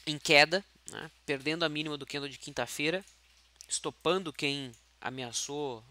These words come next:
ou ousou mandar posições de compra nesse ponto. Próximo suporte Petro fica lá na faixa dos quatro reais e vinte e cinco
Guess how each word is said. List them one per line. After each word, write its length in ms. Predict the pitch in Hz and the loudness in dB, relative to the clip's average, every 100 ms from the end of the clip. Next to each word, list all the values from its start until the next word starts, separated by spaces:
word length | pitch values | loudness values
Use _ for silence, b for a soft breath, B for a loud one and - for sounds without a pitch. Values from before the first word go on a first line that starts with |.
| - - - | -20 -20 -10
ou 280 | 131 151 151 | -4 -2 -4
ousou 300 | 120 135 147 | -6 -6 -6
mandar 300 | 127 117 123 | -6 -6 -6
posições 400 | 131 117 123 120 | -6 -10 -8 -10
de 80 | - | -10
compra 320 | 131 135 127 | -8 -8 -8
nesse 220 | 117 - | -8 -8
ponto. 360 | - 147 175 - - B B B B B B B B B B B B B - | -8 -10 -10 -20 -20 B B B B B B B B B B B B B 4
Próximo 360 | 160 156 170 | 6 6 2
suporte 420 | - 143 151 151 - | -6 2 2 2 4
Petro 260 | 151 143 | 4 4
fica 140 | - 151 | 0 0
lá 80 | |
na 100 | 151 | 0
faixa 300 | 143 135 139 | 0 0 0
dos 140 | - - | -4 -2
quatro 340 | 147 135 139 | 2 2 2
reais 400 | 135 131 127 117 | 0 2 2 -4
e 100 | 131 | -10
vinte 260 | 127 135 - | -10 -8 2
e 40 | |
cinco 420 | - 170 202 - | 4 4 -2 -12